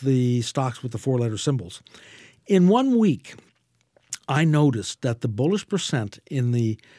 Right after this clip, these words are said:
in the over-the-counter stocks reversed into a column of O's, i e defense, and the New York Stock Exchange simultaneously reversed into X's, i e offense,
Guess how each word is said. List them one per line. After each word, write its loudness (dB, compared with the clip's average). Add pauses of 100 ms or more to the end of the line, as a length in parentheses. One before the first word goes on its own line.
(200)
in -2
the 0
over-the-counter 0
stocks -6
reversed -2
into 0
a -2
column -4
of -6
O's, -2
i -6
e -4
defense, -4 (640)
and 0
the 4
New 6
York 2
Stock -4
Exchange -2
simultaneously 0
reversed 2
into -4 (120)
X's, -6 (100)
i -4
e -4
offense, -6